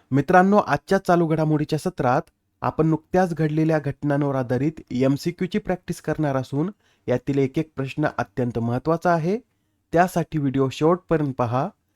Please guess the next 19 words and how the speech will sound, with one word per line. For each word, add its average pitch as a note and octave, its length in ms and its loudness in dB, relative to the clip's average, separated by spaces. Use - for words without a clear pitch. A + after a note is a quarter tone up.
व B2 40 2
आपल्या C3+ 300 0
मित्रांसोबत D3 720 -2
सुद्धा C#3 280 -4
शेअर C3 220 -2
करा, G2+ 280 -6
जेणेकरून D3+ 640 2
येणाऱ्या B2 320 0
एक्झाममध्ये B2+ 800 -2
त्यांना C3+ 300 0
सुद्धा D3+ 320 -6
याचा C#3+ 320 -4
फायदा A#2 260 -4
होईल. F#2+ 300 -6
आजच्या B2 340 0
सत्राचा F3 420 0
पहिला F3 280 2
प्रश्न E3+ 320 -2
पहा, C3+ 360 -2